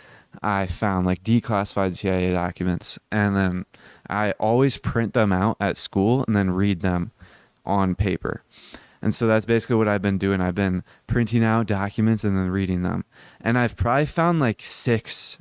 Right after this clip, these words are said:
documents I've talked about all of them so far in my podcast. I don't know if it's actually six. It's, it's a decent high, decently high number.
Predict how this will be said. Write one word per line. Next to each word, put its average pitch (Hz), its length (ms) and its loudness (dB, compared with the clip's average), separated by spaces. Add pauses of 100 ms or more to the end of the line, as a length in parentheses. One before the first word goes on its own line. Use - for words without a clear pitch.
documents 120 760 0 (760)
I've 113 160 -2
talked 110 320 -2
about 117 220 0
all 98 240 0
of 98 120 -2
them 120 300 0
so 120 300 0
far 127 340 0
in 110 180 0
my 107 140 2
podcast. 117 720 -2 (640)
I 113 100 0
don't 135 160 2
know 139 100 4
if 123 120 -2
it's 107 160 -2
actually 101 320 -2
six. - 480 -2
It's, 117 280 -2
it's 139 200 0
a 165 180 2
decent 113 680 0 (240)
high, 101 440 -2 (160)
decently 117 720 0 (480)
high 104 320 -2
number. 92 400 -2